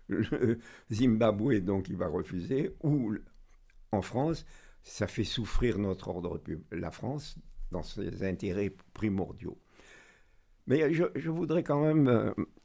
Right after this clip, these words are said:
préciser que d'une façon générale, tous les juges du monde disent : « Il ne faut pas donner d'extension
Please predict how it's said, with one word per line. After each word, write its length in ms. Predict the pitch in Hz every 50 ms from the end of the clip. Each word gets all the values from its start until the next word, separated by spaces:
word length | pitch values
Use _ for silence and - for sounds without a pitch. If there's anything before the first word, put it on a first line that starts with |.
| - -
préciser 800 | - - 151 147 - - 160 151 139 131 156 185 175 151 - - - _ _ _ _ _ _ _ _ _ _ _ _ _ _ - - _ _ _ _ _
que 120 | - - 123
d'une 360 | 117 87 82 95 160 175 151
façon 520 | - - 160 151 135 - - - 170 151
générale, 840 | 98 85 95 143 170 147 139 127 90 87 87 80 78 78 76 - - - - - _ _ _ _
tous 180 | - 311 320 302
les 160 | 262 190 170
juges 400 | 131 135 139 139 123 101 92 90
du 160 | 85 107 104
monde 440 | 98 98 101 104 127 147 143 113 95
disent : « 520 | 101 127 180 208 214 202 185 156 - - - - _ _ _ _ _ _ _ - - _ _ - - _ _ _ _ - -
Il 260 | - 147 147 139 131 131
ne 120 | 131 135
faut 220 | 123 - - 135
pas 240 | 127 - - 113 104
donner 480 | 90 90 92 113 127 123 123 143 156 139
d'extension 1000 | 98 82 147 147 - - - - - 120 117 117 - - - 127 143 151 - -